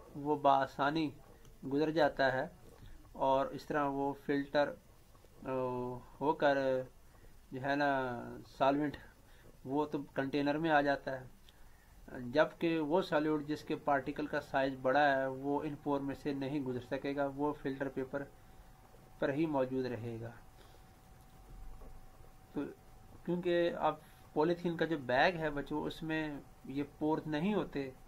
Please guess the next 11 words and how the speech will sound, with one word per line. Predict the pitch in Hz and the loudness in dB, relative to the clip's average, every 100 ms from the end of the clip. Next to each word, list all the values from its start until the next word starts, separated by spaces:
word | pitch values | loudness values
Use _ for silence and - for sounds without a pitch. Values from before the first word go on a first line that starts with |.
| - - - - - | -20 -20 -20 -18 -6
तो | 147 160 | -2 -2
इसमें | 147 160 156 | -4 -4 -4
तो | 151 151 | -2 -2
मतलब | 143 147 | -2 -4
सवाल | - 135 131 139 | 0 4 4 4
पैदा | 139 139 | 0 0
नहीं | 139 143 | 0 -2
होता | 131 131 131 | -4 -2 -2
कि | 135 - 131 131 | -2 -4 -2 -2
जो | 127 127 | -2 -4
है | 131 127 | -2 -2